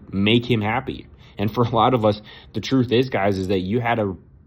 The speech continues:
may-, probably a very bad relationship with your dad where you were criticized, you were yelled at. And so what happens is, is that now you have this, this, this almost this protecting, protecting mechanism,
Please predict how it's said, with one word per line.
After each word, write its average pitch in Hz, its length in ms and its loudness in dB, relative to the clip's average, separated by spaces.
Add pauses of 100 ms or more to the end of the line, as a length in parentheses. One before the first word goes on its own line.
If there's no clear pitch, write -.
(120)
may-, 101 220 -2
probably 113 420 2
a 95 60 2
very 101 300 0
bad 104 400 -2
relationship 107 840 -4
with 98 180 -4
your 92 120 -4
dad 107 300 0
where 95 100 0
you 95 140 -2
were 92 120 -2
criticized, 104 800 -2
you 92 80 -8
were 87 80 -6
yelled 104 360 0
at. 95 280 -2 (400)
And 104 240 -2
so 110 200 0
what 104 240 0
happens 123 440 0
is, 104 200 0
is 98 120 -6
that 104 140 0
now 107 300 -2
you 104 180 -2
have 104 280 -2
this, 98 360 -4
this, 101 320 -4 (320)
this 101 240 -2
almost 101 320 -2
this 98 140 -2
protecting, 135 880 0 (100)
protecting 120 580 0
mechanism, 92 760 -2